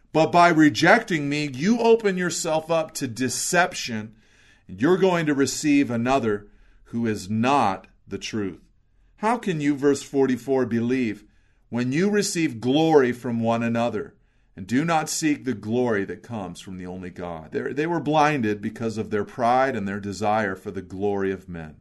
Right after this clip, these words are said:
"Do not think," verse forty-five, "that I will accuse you to the Father. There is one who accuses you, Moses, on whom you have set your hope. For if you believed Moses,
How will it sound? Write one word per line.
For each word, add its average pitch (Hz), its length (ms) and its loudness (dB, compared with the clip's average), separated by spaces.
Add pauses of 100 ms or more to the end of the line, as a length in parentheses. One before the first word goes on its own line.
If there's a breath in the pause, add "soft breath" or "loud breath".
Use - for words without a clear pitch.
(120)
"Do 180 140 -2
not 233 300 0
think," 143 260 -4
verse 117 240 -4
forty-five, 113 760 -2
"that 123 100 -4
I 135 140 4
will 139 180 2
accuse 156 680 -6
you 104 160 -4
to 110 140 -12
the 92 120 -8
Father. 101 580 -4 (560)
There 190 280 8
is 185 140 6
one 165 280 -2
who 151 140 0
accuses 147 640 -4
you, 127 120 0
Moses, 143 640 0 (300)
on 117 120 -4
whom 151 260 0
you 143 100 -2
have 113 100 -6
set 139 320 -4
your 117 140 -6
hope. 104 380 -8 (480 soft breath)
For 147 180 2
if 190 180 4
you 180 120 -2
believed 156 480 0
Moses, 156 640 0